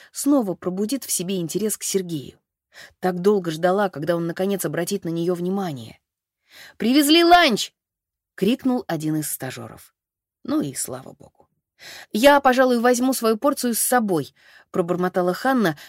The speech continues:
не обращаясь ни к кому в отдельности. Воровато огляделась по сторонам, наигранно насвистывая какую-то мелодию.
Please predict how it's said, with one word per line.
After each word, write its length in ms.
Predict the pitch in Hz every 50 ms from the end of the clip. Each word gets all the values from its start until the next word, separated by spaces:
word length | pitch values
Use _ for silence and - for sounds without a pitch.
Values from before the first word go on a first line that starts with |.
| -
не 160 | - 214 214 214
обращаясь 560 | 202 214 214 208 - - 247 262 233 - -
ни 100 | 202 196
к 80 | -
кому 280 | - - 190 196 202 196
в 100 | 170 156
отдельности. 680 | 165 156 151 139 135 120 120 - - - - - - _ _ _ _ _ _ _ _ _ _ _ _
Воровато 520 | - 180 185 190 180 175 180 170 - 165 -
огляделась 640 | - 170 156 156 143 143 143 147 147 147 143 -
по 120 | - -
сторонам, 560 | 123 - - 135 135 139 156 185 220 247 233 - - - - - _
наигранно 540 | 196 202 214 277 294 226 220 226 214 202 190
насвистывая 680 | 180 170 - - 160 175 190 - - 165 156 151 147
какую-то 420 | 147 - 143 - 147 147 143 -
мелодию. 520 | 139 143 139 120 - - - - - -